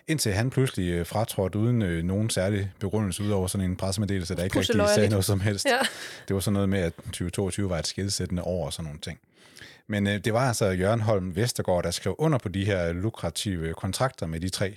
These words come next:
Speaker 1: nøglemedarbejdere. Og Andels forklaring, øh, som så er sådan baseret på, hvad de har, har fået af rådgivning fra deres jurister, det er altså, at, øh, når de her bonusser er så absurd, øh, fordelagtige for medarbejderne,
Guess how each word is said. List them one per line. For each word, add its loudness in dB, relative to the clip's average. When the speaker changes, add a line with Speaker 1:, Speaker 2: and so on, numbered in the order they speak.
Speaker 1:
nøglemedarbejdere. -2
Og 2
Andels 2
forklaring, -2
øh, -2
som -6
så 0
er 0
sådan -4
baseret -2
på, -4
hvad 0
de 2
har, 2
har -2
fået 2
af 0
rådgivning 0
fra -6
deres -2
jurister, -4
det 2
er 4
altså, 0
at, -4
øh, 0
når 2
de -2
her 4
bonusser 0
er 2
så 0
absurd, -2
øh, -2
fordelagtige -2
for -4
medarbejderne, -2